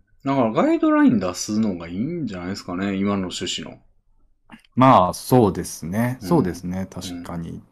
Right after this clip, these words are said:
Speaker 1: うん。うん。
Speaker 2: 確かに、それは確かにそうですね。
Speaker 1: このガイ-、
Speaker 2: ガイドラインを出さない
Speaker 1: そう。
Speaker 2: という。
Speaker 1: で、今言ったような要件のガイドラインやったら出しても何にも損しないと思うんですよね。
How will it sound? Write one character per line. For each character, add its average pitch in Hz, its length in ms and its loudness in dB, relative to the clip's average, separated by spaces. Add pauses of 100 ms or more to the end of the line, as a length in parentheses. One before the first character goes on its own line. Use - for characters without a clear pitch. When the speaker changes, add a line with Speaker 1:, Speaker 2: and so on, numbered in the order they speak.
Speaker 1:
う 104 40 -14
ん。 95 40 -10
う 90 100 -10
ん。 92 280 -16 (1500)
Speaker 2:
確 139 140 -6
か 98 80 -6
に、 87 100 -4
そ 147 120 0
れ 160 60 2
は 165 140 4
確 156 200 -6
か 92 100 -8
に 87 60 -6
そ 95 120 -8
う - 20 -6
で 87 80 -8
す - 120 -18
ね。 185 160 -12
Speaker 1:
こ 330 80 6
の - 20 8
ガ 370 60 6
イ-、 - 20 6
Speaker 2:
ガ 359 80 8
イ - 20 8
ド 330 60 6
ラ 139 60 6
イ - 20 4
ン 95 60 -2
を 87 40 -4
出 90 140 -2
さ 120 120 -2
な 104 140 0
い 87 100 -4 (460)
Speaker 1:
そ 107 240 0
う。 - 20 -6
Speaker 2:
と - 80 -6
い 117 420 8
う。 - 20 2
Speaker 1:
で、 - 60 -6 (260)
今 202 160 6
言 320 140 4
っ - 60 -8
た 247 120 8
よ 160 100 6
う 139 60 6
な 123 100 8
要 131 220 8
件 139 240 6
の 107 100 4
ガ 107 220 4
イ 120 80 6
ド 127 100 8
ラ 123 120 6
イ 110 60 8
ン 101 60 6
や 92 80 -2
っ 82 40 -10
た - 120 -6
ら 92 60 -4
出 120 140 2
し - 80 -2
て 233 60 4
も 160 80 6
何 190 320 6
に 196 80 6
も 185 200 6
損 170 240 4
し 110 120 0
な 90 80 0
い 85 120 -10
と - 100 -10
思 90 100 -6
う - 40 -6
ん - 20 -8
で 87 60 -10
す - 80 -12
よ - 60 -14
ね。 - 140 -18